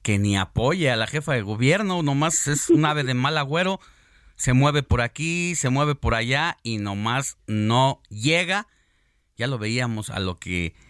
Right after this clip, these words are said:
era este joven intelectual de izquierda, ¿no? Acabó bailando ahí TikToks para que intentar llamar la atención del electorado y el electorado simple y sencillamente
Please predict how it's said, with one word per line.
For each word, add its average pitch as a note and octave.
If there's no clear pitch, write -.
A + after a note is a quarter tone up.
era G#2+
este G#2
joven A2+
intelectual F2+
de F2
izquierda, A#2
¿no? A#2
Acabó F2+
bailando G2
ahí G2
TikToks -
para E2+
que D#2+
intentar F2+
llamar G2
la G2+
atención G#2
del E2+
electorado G2
y F2
el E2
electorado F#2
simple A#2
y -
sencillamente A#2